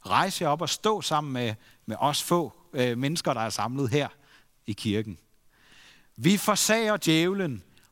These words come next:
og alle hans gerninger og alt hans væsen.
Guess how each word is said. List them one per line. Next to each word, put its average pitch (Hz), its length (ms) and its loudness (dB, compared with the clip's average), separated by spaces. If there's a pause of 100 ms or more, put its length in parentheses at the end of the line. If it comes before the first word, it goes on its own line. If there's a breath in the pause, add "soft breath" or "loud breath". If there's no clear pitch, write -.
og 117 200 0
alle 170 280 2
hans 170 300 -2
gerninger 131 800 -2 (300 soft breath)
og 131 180 4
alt 127 340 -2
hans 113 380 -4
væsen. 101 420 -4